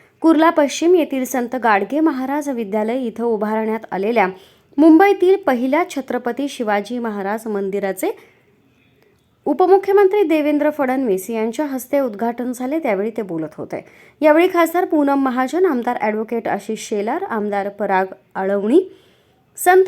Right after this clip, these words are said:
गाडगे महाराज संस्थेचे अध्यक्ष प्रकाश उर्फ भाऊ चौधरी उपस्थित होते. मुंबईतील पहिल्या छत्रपती शिवाजी महाराज मंदिराचे उद्घाटन करणे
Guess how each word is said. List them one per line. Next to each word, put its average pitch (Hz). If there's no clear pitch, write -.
गाडगे 302
महाराज 339
संस्थेचे 294
अध्यक्ष 247
प्रकाश 233
उर्फ 214
भाऊ 208
चौधरी 196
उपस्थित 277
होते. -
मुंबईतील 330
पहिल्या 302
छत्रपती 269
शिवाजी 269
महाराज 294
मंदिराचे 262
उद्घाटन 247
करणे 247